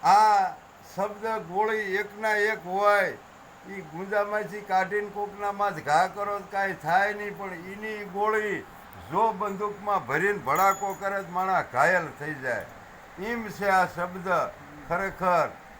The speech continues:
જેનો તપ હોય અને એના સામે આવે ને શબ્દ બોલતા ને, એટલે ઈ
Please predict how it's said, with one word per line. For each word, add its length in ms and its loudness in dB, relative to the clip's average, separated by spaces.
જેનો 300 0
તપ 500 0
હોય 440 4
અને 500 -12
એના 220 -2
સામે 400 -2
આવે 240 -2
ને 80 -12
શબ્દ 300 -10
બોલતા 540 -4
ને, 160 -4
એટલે 200 -12
ઈ 160 -10